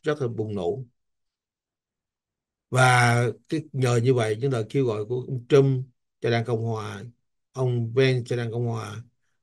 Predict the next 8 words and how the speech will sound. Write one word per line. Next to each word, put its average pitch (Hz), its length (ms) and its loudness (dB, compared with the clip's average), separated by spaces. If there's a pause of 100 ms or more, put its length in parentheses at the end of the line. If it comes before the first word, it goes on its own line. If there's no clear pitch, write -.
bà 107 160 -4
Harris, 123 500 4 (500)
chồng 107 220 -2
bà 107 160 -6
Harris 151 440 4 (500)
và 107 420 -6 (140)
ông 123 300 2
Walz, 127 580 6